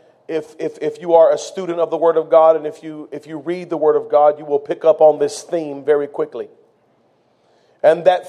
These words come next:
theme is that God wants his people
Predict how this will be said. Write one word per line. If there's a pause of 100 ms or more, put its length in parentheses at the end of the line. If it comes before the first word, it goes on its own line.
theme
is
that
God (1120)
wants
his
people